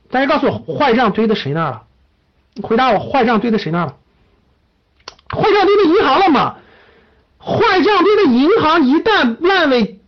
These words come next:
多到一定程度，银行出现金融问题，哇塞，他这钱都，都收不回来了，全变成烂尾了。我问大家，要是银行发生崩溃咋办？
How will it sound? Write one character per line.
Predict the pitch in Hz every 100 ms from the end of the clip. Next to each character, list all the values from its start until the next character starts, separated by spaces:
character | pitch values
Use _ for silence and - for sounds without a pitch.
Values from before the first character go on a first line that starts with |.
| _
多 | - 370
到 | 381
一 | 262 285
定 | 440 392
程 | - 240
度， | 294
银 | 269 185 214 320 466
行 | 311 302
出 | 392 381
现 | 392 392 226
金 | - 427 466
融 | 359 285
问 | 359 330
题， | 220 185 - - -
哇 | -
塞， | 285
他 | 311 320
这 | 349
钱 | - 277 254 208 -
都， | 320
都 | 226 339
收 | 320
不 | 339 294
回 |
来 | 254 240
了， | 285
全 | 277 262
变 | 302 285
成 | 269
烂 | 311 269
尾 | 208
了。 | 226 - - - _
我 | - 214
问 | 262
大 | 247
家， | 240
要 | 247 285
是 | 233
银 | 175 190 269
行 | 233 220
发 | 269 240
生 | 214 202 196
崩 | 185 180
溃 | 196 165
咋 | 117 104
办？ | 139 113